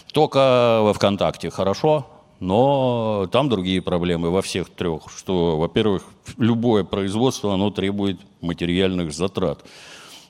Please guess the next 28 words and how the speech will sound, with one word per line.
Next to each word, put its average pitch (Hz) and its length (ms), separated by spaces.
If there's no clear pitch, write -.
И 82 420
было 107 240
бы 98 100
неплохо 107 440
хотя 104 320
бы 85 400
затраты 92 560
обратно 85 500
получить. 87 480
Если 107 240
в 101 80
Ютубе 127 440
с - 100
этим 87 240
всё 110 240
нормально, 117 500
там 90 180
никаких 87 300
проблем 87 420
с 80 60
зарабатыванием 87 800
денег 82 320
нет, 80 240
то 95 500
на 90 200
наших 120 400
ресурсах, 95 580
ну, 98 300